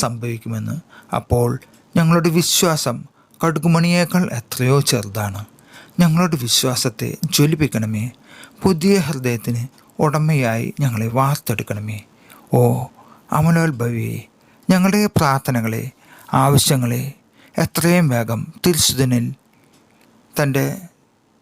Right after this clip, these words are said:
തിരുഹൃദയത്തിൽ സമർപ്പിക്കുക. പ്രാർത്ഥന കേട്ടതിനായി സ്തോത്രം. ഹല്ലേലൂയ. ആവേ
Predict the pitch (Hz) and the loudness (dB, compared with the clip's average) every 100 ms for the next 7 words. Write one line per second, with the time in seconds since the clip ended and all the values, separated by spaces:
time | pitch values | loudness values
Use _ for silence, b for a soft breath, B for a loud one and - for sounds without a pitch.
0 | _ _ - - 190 175 131 127 117 120 | _ _ -2 2 2 2 0 -2 -2 -4
1 | 123 - - 135 147 - 110 127 113 160 | -2 0 0 0 -2 -4 -6 -4 -4 -8
2 | - b b b b 180 170 175 - 185 | -12 b b b b 0 2 0 0 0
3 | 190 143 120 110 110 113 104 107 110 - | 0 -2 -2 -2 -2 -2 -2 -2 -2 -2
4 | 120 123 - 113 110 135 B B B - | 0 -2 -4 -6 -6 -10 B B B -2
5 | 139 135 139 135 117 117 104 - - - | 2 2 2 2 0 -2 -4 -10 -8 -2
6 | 131 135 131 | 0 4 4